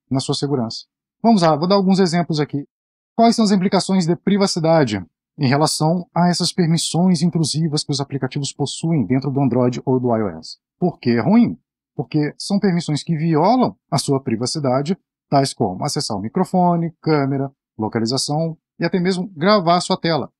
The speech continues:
ver o que que você tá fazendo ali com outras aplicações. Dois, essas permissões, né, são concedidas apenas com o consentimento do usuário, ou seja, as permissões consideradas perigosas, definidas como perigosas,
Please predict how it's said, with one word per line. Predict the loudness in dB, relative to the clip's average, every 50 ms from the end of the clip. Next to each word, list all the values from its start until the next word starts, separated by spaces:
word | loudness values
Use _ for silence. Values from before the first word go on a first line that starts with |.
| _ -12
ver | -10 -8 -2 0 2 2 4 2 0
o | 0
que | -2 -6
que | -4 -4
você | -6 -6 -4
tá | -4 -4 -2
fazendo | 0 -2 0 0 -2 -2 -2 -2
ali | -2 -2 -2 -4 -4 _ _ _ _ _ _
com | -2 -2 0 0 0
outras | -2 -2 -2 -2 -2 -2
aplicações. | -2 -4 -4 -4 -4 -4 -4 -4 -6 -8 -8 -12 -20 -20 _ _ _ _
Dois, | -4 0 2 4 2 2 -2 -6 -14 -18 -14 _
essas | 0 2 2 2 2 0 -4 -4
permissões, | -2 0 0 0 0 -2 -2 -2 0 0 -2 -2
né, | -4 -8 _ _ _ -16
são | -8 -2 0 0 2
concedidas | 2 0 0 0 -2 -2 -2 -2 -2 -2 -2
apenas | -4 -4 -4 -4 -4 -4 -6 -8 -14 _ _
com | 2 4 6 6
o | 6
consentimento | 4 4 2 2 2 2 0 0 2 2 0 0 0 0 0 0
do | 0
usuário, | 0 2 4 4 4 2 0
ou | -4
seja, | -4 -4 -6 -6 -6 -16 _ -6
as | -6 -6 -4
permissões | -2 -2 -2 -2 0 -2 -2 -2 -2 -4
consideradas | -4 -2 -2 -2 -2 -2 -2 0 0 0 0 0 -2 -4 -4
perigosas, | -2 -2 0 0 0 0 0 0 2 2 2 2 0 0 -2 -4 -4 -6 -12 _ _ _ _ -2
definidas | 0 0 2 2 0 0 2 4 4 2 2
como | 2 2 0 0 2
perigosas, | 2 0 0 2 2 2 2 2 2 0 -2 -4 -6 -8 -10 -14